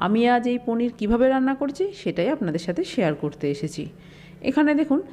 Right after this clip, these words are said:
দুশো গ্রাম পনির আমি কিউব করে কেটে নিয়েছি। আপনারা আপনাদের পছন্দ মতো শেপে পনিরটা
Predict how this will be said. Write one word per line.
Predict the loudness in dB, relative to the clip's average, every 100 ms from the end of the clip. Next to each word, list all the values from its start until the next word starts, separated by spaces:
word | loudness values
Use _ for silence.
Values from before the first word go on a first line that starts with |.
| -18 -12 -4
দুশো | -2 2 2 4
গ্রাম | 4 4 0 -4 -6
পনির | 0 2 4 2 0 -16 -8 0
আমি | 2 2 0
কিউব | 2 2 2 2
করে | 2 2 -2
কেটে | -2 0 2
নিয়েছি। | 0 -2 -6 -12 -14 -20 -6 -6
আপনারা | -2 0 0 0
আপনাদের | 0 0 0 0
পছন্দ | -2 0 2 2
মতো | 0
শেপে | 0 -2 2 0 0 -8 -4
পনিরটা | 0 0 0